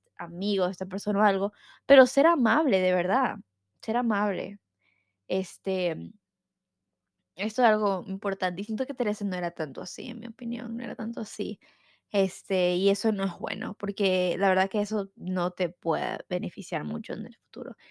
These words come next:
Es bueno ser amable y respetar a todos, y tratar a todos por igual, y ser humilde, eso quiero mencionar, chicos. Este, eh, porque de verdad uno nunca sabe dónde vamos a estar. Yo conozco a gente que han tenido,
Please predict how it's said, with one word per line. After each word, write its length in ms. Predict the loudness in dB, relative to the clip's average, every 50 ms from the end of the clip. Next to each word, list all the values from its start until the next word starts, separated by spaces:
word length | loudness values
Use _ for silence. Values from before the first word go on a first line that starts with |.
| -20 _ _ 0
Es 80 | 2 4
bueno 260 | 6 6 6 4 4
ser 160 | 2 0 0
amable 440 | 0 2 4 4 4 6 4 4 2
y 40 | 0
respetar 460 | -2 -4 -6 -8 -6 -4 -2 -2 -2
a 160 | -2 -4 -6 _ -10
todos, 380 | -8 -4 -4 -4 -4 -6 -8
y 20 | -12
tratar 260 | -12 -8 -4 -4 -2
a 80 | -2 -4
todos 360 | -4 _ -2 -2 -2 -2 -4
por 160 | -6 -8 -8 -8
igual, 560 | -8 -4 2 4 4 6 6 4 2 0 -4
y 40 | -8
ser 180 | -12 -10 -8 -8
humilde, 480 | -6 -6 -4 -4 -2 -2 -2 -2 -2
eso 140 | -4 -4 -4
quiero 160 | -2 -2 -2 0
mencionar, 600 | -2 -4 -4 -6 -10 -10 -6 -2 -2 -2 -2 -4
chicos. 540 | -8 -14 -14 -4 0 0 0 0 0 -4 -12 -20 -20 -20 -20 -20 -20 -20 _ -20 _ _ _ _ _ _
Este, 800 | -4 -4 -4 -4 -8 -4 -2 0 2 2 2 2 0 -2 -4 -4 -2
eh, 460 | 0 0 2 2 0 -2 -4 -6 -8 -6 -2
porque 180 | 0 4 6
de 120 | 8 8 10
verdad 240 | 10 10 10 10
uno 140 | 8 6 2
nunca 220 | 2 2 0 0 0
sabe 160 | 2 2 2 4
dónde 140 | 4 2
vamos 200 | 2 2 2 0
a 40 | 0
estar. 260 | 2 2 4 4 4 4
Yo 380 | 4 6 8 8 8 6 2 -2 _ _ _ _
conozco 440 | -2 0 0 0 0 -2 -2 0 0
a 40 | 0
gente 300 | 0 -2 -4 -6 -8 -4
que 240 | -2 -2 -2 -4 -6 -12 -20 -20 -20 -20 -20 -8 _
han 160 | 0 0 0 0
tenido, 600 | 0 0 2 2 2 2 2 2 0 -2 -4